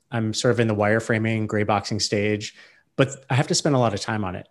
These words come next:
But there's always all of these little, we have, we have hundreds of customers. And so I always have to create small little assets. It doesn't take a long time, but it's, they're smaller tasks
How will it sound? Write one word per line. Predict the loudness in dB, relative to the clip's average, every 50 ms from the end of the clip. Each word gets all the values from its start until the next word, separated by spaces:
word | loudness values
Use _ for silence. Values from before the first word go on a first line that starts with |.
| _
But | -6 -2
there's | 0 0 0 2
always | 2 4 4 6 4 4 2
all | 2 2 2 4 4
of | 4 2
these | 2 0 0 -2
little, | -4 -2 2 2 4 4 4 4 4 4 2 2 0 -4 -14 _ _ -20 -20 -20 -20 -20 _ _ -4
we | 0 2 2
have, | 2 0 0 -6 -4
we | -2 0
have | 0 -2 -2 -6 -18 _ _ _ _ _ -18
hundreds | -6 -4 0 0 2 0 0
of | -4 -6
customers. | -4 -4 -4 -4 -4 -4 -4 -4 -4 -4
And | -4 -6 -4
so | -4 -2 -2
I | -2 -2 -2
always | -2 -2 -2 -2 0 -2
have | -4 -4 -4
to | -6 -6 -6 -8 _ _ _
create | -6 -2 -2 -2 -4 -6 -16 _ -2
small | 0 0 2 2 4 4 4 4 4 4
little | 4 2 2 2 0 0 -2 -6 _ _ -20 _ _ -4
assets. | -2 0 0 0 0 -2 -2 -2 -2
It | 0 0
doesn't | 2 2 2 0
take | 0 0 0 0
a | 0
long | -2 0 -2 -2 -2 -4 -2
time, | -2 -2 0 0 0 0
but | 0 -2
it's, | -2 -4 -4 -4 -4 -6 -8 _ _ -4
they're | 0 0 0 2
smaller | 0 -2 -4 -4 -4 -4 -6 -8
tasks | -6 -6 -6 -6 -6 -8 -10 -10 -14 -20